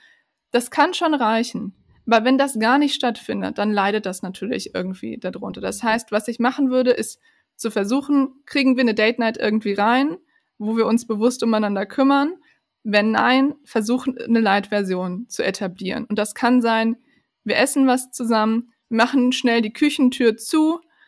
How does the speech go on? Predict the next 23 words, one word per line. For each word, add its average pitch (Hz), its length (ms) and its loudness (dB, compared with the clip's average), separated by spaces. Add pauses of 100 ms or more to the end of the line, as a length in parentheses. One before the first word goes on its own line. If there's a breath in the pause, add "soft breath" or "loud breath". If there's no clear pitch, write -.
(160)
ne? 277 280 6
Vielleicht, 254 460 0
äh, 240 320 4
unser 240 220 2
Kind 262 240 2
kann 277 180 4
sich 254 140 -4
mal 262 100 4
kurz 254 280 -2
zehn 262 180 2
Minuten 254 340 4
beschäftigen 269 720 0
oder 233 160 0
vielleicht - 200 -12
ist - 100 -10
die 208 100 -2
Tür 240 180 4
auch 220 140 0
auf, 302 280 4
aber 240 240 4
so, 262 160 0
dass 254 220 2
wir 320 280 2